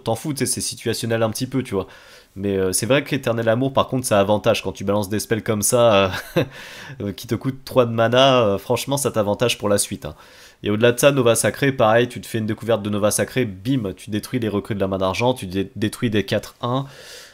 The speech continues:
par moment, donc voilà, admettons. Mais cette liste-là, en fait, elle est orientée aggro, bien entendu, à-, très agressif.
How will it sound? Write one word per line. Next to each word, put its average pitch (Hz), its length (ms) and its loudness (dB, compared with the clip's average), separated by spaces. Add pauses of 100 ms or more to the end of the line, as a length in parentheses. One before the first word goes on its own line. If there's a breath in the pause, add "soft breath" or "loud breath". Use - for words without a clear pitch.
(140 loud breath)
par 101 140 0
moment, 107 360 2
donc 104 180 -4
voilà, 101 300 2
admettons. 101 360 -2
Mais 101 320 0
cette 107 240 -6
liste-là, 131 320 2
en 127 80 4
fait, 127 220 0
elle 101 80 -2
est 98 160 -2 (460)
orientée 117 640 2
aggro, 98 440 2
bien 101 140 -2
entendu, 117 540 -6 (180)
à-, 87 220 -4
très 110 340 -4
agressif. 117 520 0